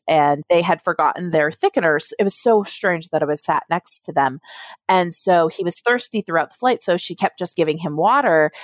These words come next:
and he was coughing so violently. And I was like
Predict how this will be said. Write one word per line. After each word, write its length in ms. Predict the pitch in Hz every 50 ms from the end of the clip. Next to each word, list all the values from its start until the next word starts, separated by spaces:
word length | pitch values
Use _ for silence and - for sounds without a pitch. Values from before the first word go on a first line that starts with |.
| - - - -
and 100 | 180 185
he 100 | 190 196
was 200 | 185 170 170 - _ _ _ -
coughing 800 | - - - - - 214 214 214 - - 180 151 139 131 131 - _ _ - _ _ _
so 540 | - - - - - - - 247 240 240 233
violently. 800 | 220 185 185 196 190 185 175 143 82 123 156 131 117 110 - - - - - - _ _ _ - -
And 100 | 220 208
I 120 | 196 190
was 240 | 185 185 190 185 -
like 280 | 185 180 170 165 _